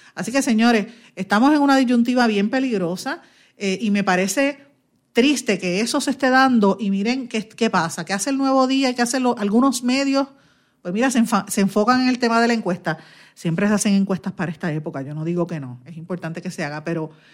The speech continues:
la discusión pública no puede ser si quién cree que va a ser, si va a ser Yulín la alcaldesa,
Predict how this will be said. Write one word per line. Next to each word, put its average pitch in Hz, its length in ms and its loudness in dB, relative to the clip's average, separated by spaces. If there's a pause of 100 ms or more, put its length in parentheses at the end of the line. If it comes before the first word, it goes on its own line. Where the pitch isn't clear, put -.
(140)
la 196 200 4
discusión 196 420 2
pública 269 380 2
no 196 120 -4
puede 233 240 0
ser 240 200 -4
si 190 340 -8
quién 208 240 -8
cree 247 220 -2
que 240 100 -4
va 196 80 0
a 208 80 -4
ser, 226 220 -4
si 220 100 -8
va 180 80 -2
a 196 40 -4
ser 220 160 -4
Yulín 202 420 -2
la 208 80 -6
alcaldesa, 240 840 -4